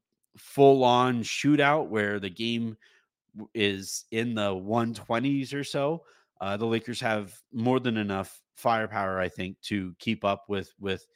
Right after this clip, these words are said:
even the most explosive offenses in, in the N B A. And I, I, you know, that to me is, is really going to matter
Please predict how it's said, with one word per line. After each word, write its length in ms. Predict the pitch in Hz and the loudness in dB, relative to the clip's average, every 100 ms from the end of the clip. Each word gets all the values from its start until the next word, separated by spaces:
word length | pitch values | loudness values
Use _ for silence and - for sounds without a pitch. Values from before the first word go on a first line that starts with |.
| _ _ _ | _ _ _
even 240 | 123 120 113 | -2 0 0
the 60 | |
most 400 | 107 104 104 - | -2 0 -2 -4
explosive 600 | 107 - - 104 110 107 92 | -12 -12 -4 -2 -2 -4 -2
offenses 560 | 90 - 90 104 95 | -2 -2 -12 -12 -8
in, 180 | 98 101 | -8 -8
in 180 | 110 107 | -4 -2
the 120 | 101 | 0
N 100 | 95 | -2
B 180 | 95 107 | -2 0
A. 280 | 127 92 92 _ - _ _ | 2 0 -6 _ -20 _ _
And 160 | 156 | -4
I, 100 | 156 - | -4 2
I, 200 | 127 98 113 | 2 2 -4
you 160 | 123 | -2
know, 240 | 107 98 98 - | -2 -2 -4 0
that 280 | 123 - | 0 0
to 120 | - 120 | -2 0
me 300 | 113 110 98 | 2 0 -2
is, 280 | 90 - - | -4 -12 -8
is 440 | 98 90 87 - _ _ | -6 -6 -8 -16 _ _
really 460 | 107 107 117 131 117 | -14 -6 2 4 2
going 300 | 107 104 98 | -2 -4 -4
to 100 | 104 | -6
matter 460 | 98 113 98 87 | -4 -2 -2 -4